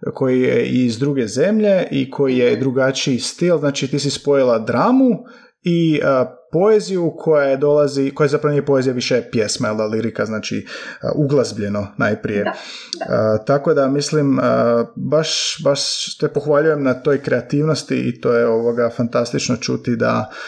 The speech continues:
Speaker 1: pogotovo neko mlad kao ti, ono, a, radi tako nešto i ljudi su naravno to prepoznali.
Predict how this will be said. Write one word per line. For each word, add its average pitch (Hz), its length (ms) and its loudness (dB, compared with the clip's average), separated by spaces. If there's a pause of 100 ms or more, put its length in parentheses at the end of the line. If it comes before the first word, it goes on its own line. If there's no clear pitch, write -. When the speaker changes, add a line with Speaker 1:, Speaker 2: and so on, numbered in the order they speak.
(160)
Speaker 1:
pogotovo 131 280 2
neko 127 220 2
mlad 123 320 2
kao 120 140 -2
ti, 117 300 -2
ono, 110 360 -2 (480)
a, 117 400 -2
radi 117 360 0
tako 117 280 -2
nešto 165 280 2
i 160 40 4
ljudi 143 200 2
su 135 140 -2
naravno 123 300 2
to 117 140 0
prepoznali. 107 640 -2